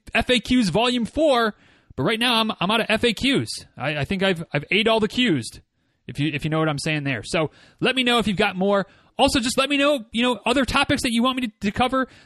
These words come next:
Like I said, there is a post in the announcement section of the Facebook group, which is dizruns dot com slash Facebook. If you're not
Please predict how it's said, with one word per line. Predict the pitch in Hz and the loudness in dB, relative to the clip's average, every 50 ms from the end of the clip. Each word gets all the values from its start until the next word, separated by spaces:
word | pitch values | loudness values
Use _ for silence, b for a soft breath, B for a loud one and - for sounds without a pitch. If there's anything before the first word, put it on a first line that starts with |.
| B | B
Like | 208 185 | -2 -2
I | 196 | 0
said, | 180 226 202 | 0 0 0
there | 175 190 | 2 2
is | 220 226 | 2 2
a | 226 - | 0 0
post | - - 233 240 - | 0 0 -2 -2 -2
in | - | -2
the | 214 214 | -2 -2
announcement | 196 185 202 233 220 - 226 196 | 0 0 0 -2 -2 -2 -4 -4
section | - 240 220 - - 226 | -2 -2 -2 -2 -2 -2
of | 214 180 | -2 -2
the | - | 0
Facebook | - 220 240 - - 247 196 | 0 0 0 0 -2 -4 -4
group, | 170 208 247 254 226 - b b b b | -2 -2 -2 -2 -2 -6 b b b b
which | b - 147 | b -4 -4
is | 151 | -2
dizruns | 131 214 220 175 208 220 202 - | -2 -2 0 0 0 0 0 0
dot | 220 208 185 | 0 -2 -2
com | - 208 214 196 | -2 -4 -4 -2
slash | - 208 170 143 - | 0 0 -2 -2 -2
Facebook. | - 214 220 - - 247 220 - | -2 -2 -2 0 0 -4 -4 -4
If | 151 | -4
you're | 139 131 | -4 -2
not | 147 185 202 190 | -2 -2 -2 -4